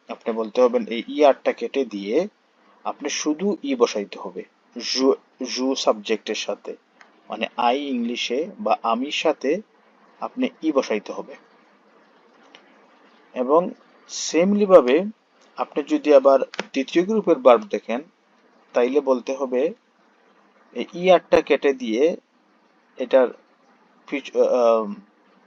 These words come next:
এন্ডিংটা আইএস বসাতে হবে। এটা যদি আপনি যে কোনো ওয়ার্ড হোক, যে কোনো ভার্ব হোক, আপনি যদি শব্দের শেষে ইআর দেখেন, আপনি এটা কেটে দিয়ে, ইআরটা কেটে দিয়ে আপনি বলবেন,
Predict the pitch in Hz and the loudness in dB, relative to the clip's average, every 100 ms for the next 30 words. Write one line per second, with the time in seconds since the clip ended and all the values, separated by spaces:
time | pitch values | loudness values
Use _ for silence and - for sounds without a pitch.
0 | _ - 143 147 175 175 143 135 196 _ | _ -8 -6 -4 -4 0 2 2 0 _
1 | _ _ _ _ _ 139 147 131 - - | _ _ _ _ _ 2 4 4 0 -8
2 | 104 104 - 98 92 _ _ _ _ _ | -6 -8 -10 -18 -18 _ _ _ _ _
3 | _ _ _ _ _ _ _ _ _ _ | _ _ _ _ _ _ _ _ _ _
4 | - - 147 165 - 127 131 160 151 156 | -16 -2 2 2 0 -6 0 4 4 2
5 | 151 147 - 254 - 180 - 220 202 139 | -6 -6 -10 -18 -4 -4 -2 -2 0 6
6 | 123 120 107 107 95 _ 87 127 147 135 | 8 8 0 -8 -8 _ _ -6 -6 -4
7 | 165 139 135 131 127 123 117 139 139 143 | -6 4 4 4 -2 -2 -2 -12 -12 -8
8 | 143 117 113 131 151 160 127 170 165 - | -2 -2 -2 -10 -6 -6 -4 2 2 2
9 | 131 - 170 202 _ _ _ _ _ _ | -6 -6 -8 -14 _ _ _ _ _ _
10 | - 117 143 147 135 139 - 135 170 175 | -14 -14 -6 -6 -2 -2 -2 -4 -4 -6
11 | 185 123 - _ _ _ 127 131 139 - | -4 -4 -6 _ _ _ -8 0 0 0
12 | 151 147 147 151 170 143 98 _ _ _ | -6 -4 -6 -6 -4 -4 -4 _ _ _
13 | _ _ _ _ - - 254 262 190 131 | _ _ _ _ -18 -14 -6 0 2 2
14 | 165 | -4